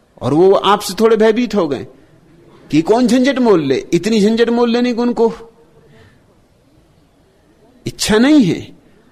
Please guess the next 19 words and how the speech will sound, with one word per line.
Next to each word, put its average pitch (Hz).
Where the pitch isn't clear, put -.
और 107
सच -
तो 170
यह 180
है -
कि 110
विवाह 127
के -
अनुभव 131
के 127
बाद 110
कौन 147
दलील 170
दे 180
सकेगा 175
विवाह 135
के 110
पक्ष -
में? -